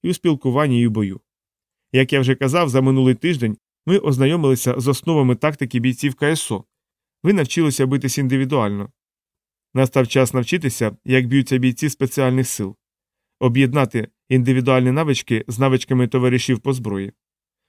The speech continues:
Ви навчитеся ділитися тим, що дізнались самі,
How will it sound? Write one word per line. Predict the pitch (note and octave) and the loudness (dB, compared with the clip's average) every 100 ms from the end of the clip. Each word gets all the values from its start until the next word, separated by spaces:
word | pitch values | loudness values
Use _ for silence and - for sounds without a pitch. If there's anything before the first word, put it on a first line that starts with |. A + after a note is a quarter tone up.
| _ | _
Ви | A#2+ B2+ B2 | 2 4 4
навчитеся | C3 - B2+ C3 - B2 C#3 | 2 0 2 0 2 -2 0
ділитися | C3 C3 A#2+ B2 B2+ | 2 2 2 0 -2
тим, | C3+ F3+ - _ _ | -2 -4 -4 _ _
що | - C3+ | 0 0
дізнались | A#2+ B2+ C3 B2 A#2+ | 2 0 0 0 0
самі, | - C#3 E3+ | 0 0 0